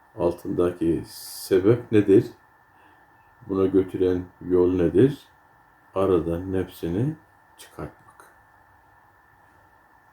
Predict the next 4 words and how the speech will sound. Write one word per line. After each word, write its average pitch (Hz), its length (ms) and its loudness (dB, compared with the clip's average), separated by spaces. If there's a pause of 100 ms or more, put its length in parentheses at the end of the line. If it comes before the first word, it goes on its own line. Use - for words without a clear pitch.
(580)
Aradan 87 480 -4 (460)
nefsini 90 560 -8 (920)
çıkartmak. - 540 -20 (2000)
Evet, 92 180 -18